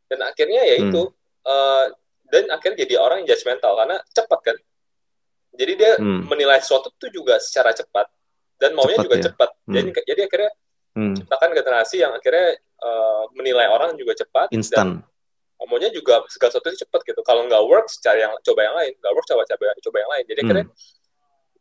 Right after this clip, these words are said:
Speaker 1: lucunya itu jadi satu hal itu positif, tapi sisi lain juga membawa dampak yang, eh, negatif gitu.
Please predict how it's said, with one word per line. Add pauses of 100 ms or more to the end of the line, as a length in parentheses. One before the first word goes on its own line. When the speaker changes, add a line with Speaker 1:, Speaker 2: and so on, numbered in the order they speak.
(260)
Speaker 1:
lucunya
itu
jadi
satu
hal
itu
positif,
tapi
sisi
lain
juga
membawa
dampak
yang, (400)
eh,
negatif
gitu.